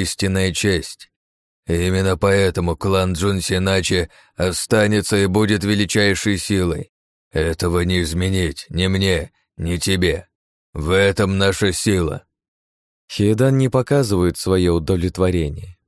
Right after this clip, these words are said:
В любом другом случае он не стал бы с ними даже разговаривать. Но сейчас говорите, торгуйтесь, не спешите. Тишина. Кэр какое-то время молча просто смотрит,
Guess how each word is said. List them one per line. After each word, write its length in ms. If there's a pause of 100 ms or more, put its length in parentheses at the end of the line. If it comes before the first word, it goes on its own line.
(220)
В 100
любом 320
другом 320
случае 400
он 60
не 60
стал 260
бы 120
с 100
ними 180
даже 320
разговаривать. 840 (420)
Но 300
сейчас 680 (300)
говорите, 680
торгуйтесь, 800 (360)
не 240
спешите. 840 (1120)
Тишина. 680 (640)
Кэр 260
какое-то 460
время 360
молча 400
просто 380
смотрит, 640